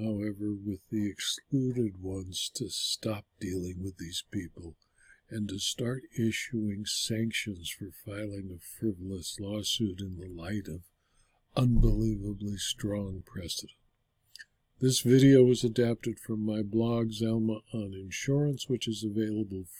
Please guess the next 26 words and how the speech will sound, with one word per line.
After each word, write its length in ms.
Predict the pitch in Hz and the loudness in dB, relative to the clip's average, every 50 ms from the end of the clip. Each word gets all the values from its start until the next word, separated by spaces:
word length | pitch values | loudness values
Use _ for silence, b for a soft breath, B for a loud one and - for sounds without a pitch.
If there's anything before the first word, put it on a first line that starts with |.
| - - | -16 -4
free 420 | - 127 127 131 143 156 165 160 160 B B B B B B B B _ | 2 6 8 8 8 8 6 2 -2 B B B B B B B B _
to 140 | - 156 - - - | 0 0 0 4 6
anyone 380 | 147 151 156 143 131 123 120 | 8 10 10 10 8 6 4
who 100 | 117 113 | 4 2
clicks 400 | - - - 120 117 - - - | 0 0 0 0 0 0 0 -2
on 140 | 113 107 104 | -2 0 2
the 100 | 110 110 | 2 2
U 260 | 110 110 110 110 113 | 4 6 6 6 6
R 220 | 113 113 107 104 107 | 6 4 2 2 0
L 160 | 110 107 104 | 0 0 0
zalma 500 | 107 107 - 113 107 110 107 110 110 104 | -2 0 0 0 0 2 0 -2 -2 0
dot 300 | 110 110 107 104 - _ | 0 0 0 -2 -4 _
com 340 | - - 110 107 104 104 107 | -6 -4 -2 -2 -2 -2 -2
slash 640 | - - - - 113 104 104 104 95 - - - - _ _ _ _ _ _ _ _ _ _ _ _ _ _ _ _ _ _ | -4 -4 -4 -4 -4 -2 -2 -4 -4 -4 -6 -6 -6 _ _ _ _ _ _ _ _ _ _ _ _ _ _ _ _ _ _
blog. 640 | - 90 104 110 120 127 131 143 156 170 190 190 175 160 B B B B B B B B B B _ | -8 0 4 4 6 6 6 6 6 4 2 0 -4 -6 B B B B B B B B B B _
You 140 | - 113 | -2 0
can 200 | 110 - 113 104 | 0 0 -2 0
subscribe 760 | 92 - - - - - - - - 123 123 123 131 135 131 127 | 0 -2 -4 -4 -4 -4 -4 0 2 4 4 6 6 4 4 2
to 100 | - 135 | -2 0
the 100 | 123 131 | 2 2
blog, 640 | 127 120 117 123 123 123 120 120 120 120 120 123 117 | 2 4 6 6 8 8 8 6 4 4 2 0 0
and 180 | 117 110 110 107 | -2 -4 -4 -4
you 160 | 101 98 98 | -4 -4 -6
will 200 | 101 104 101 95 | -6 -6 -6 -4
receive 560 | 92 101 101 92 - - - 113 101 95 92 95 | -4 -6 -4 -4 -6 -2 -2 -2 -2 -2 -6 -8
notice 560 | 92 95 101 113 120 127 143 139 117 - | -6 -2 -2 0 2 2 2 2 0 -4